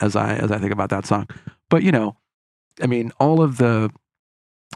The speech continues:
that, um, his stuff, uh, up through the mid eighties,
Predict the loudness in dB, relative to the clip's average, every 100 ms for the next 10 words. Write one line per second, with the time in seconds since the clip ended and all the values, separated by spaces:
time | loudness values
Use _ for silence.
0 | -2 2 2 0 -2 0 -2 -2 0 0
1 | 2 0 0 -4 -12 -4 -2 -2 -2 -6
2 | -10 _ _ _ _ 2 2 -2 -6 0
3 | 2 4 2 2 2 2 0 0 0 0
4 | -2 -6 -8 -8